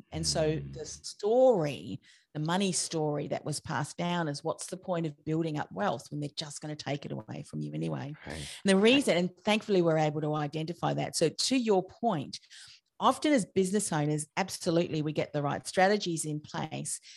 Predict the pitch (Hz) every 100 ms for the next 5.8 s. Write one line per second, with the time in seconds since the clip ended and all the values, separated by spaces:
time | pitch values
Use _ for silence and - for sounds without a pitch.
0 | - 143 160 180 175 180 196 190 175 160
1 | - 156 156 160 151 151 147 147 160 -
2 | 151 143 - 170 - 190 202 196 226 190
3 | 196 214 208 156 135 147 _ _ - -
4 | - 170 185 202 220 233 240 - - -
5 | 180 185 180 175 170 165 151